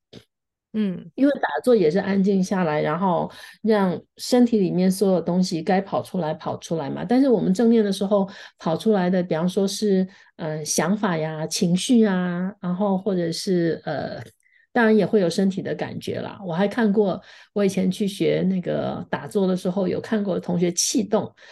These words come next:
Speaker 2: 就是他会从那个台-，垫子上弹起来，啊，是，是到那种 <laughs> 很厉害的程度的。正念跟，呃，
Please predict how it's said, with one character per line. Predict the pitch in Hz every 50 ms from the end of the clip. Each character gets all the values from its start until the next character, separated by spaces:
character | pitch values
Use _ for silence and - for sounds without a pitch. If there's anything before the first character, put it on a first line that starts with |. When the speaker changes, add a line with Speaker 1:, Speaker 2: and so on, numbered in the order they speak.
| - _
Speaker 2:
就 | _ - 226
是 | 226
他 | 226 - - 240
会 | 220 262 233 220
从 | 226 - 180 170 185 196
那 | 208
个 | 202 202 - - - - -
台-， | - - - 208 185 -
垫 | _ - 262 220 190
子 | 165 151
上 | 151 196 170 143 139 151
弹 | - - 139 143 247
起 | - - -
来， | - - - - - - _ _ _ _ _ _ _ _ _
啊， | _ - 165 139 131 160 185
是， | - - 226 196 -
是 | - - - 220
到 | 226 - 277 262 226
那 | 220 226
种 | 220 185 135 113 - - - -
<laughs> | - - 240
很 | - - - 175 180
厉 | 208 226 220
害 | 220 254 214
的 | 190 -
程 | 175 - - 135 127
度 | 165 196 180 160
的。 | 147 - - - - - _
正 | - 349 330 302 294
念 | 294 294 277 233 226
跟， | 220 226 220 220 220 220 226 233 226 - _ _ _ _
呃， | - 180 165 147 135 143 147 - 190 180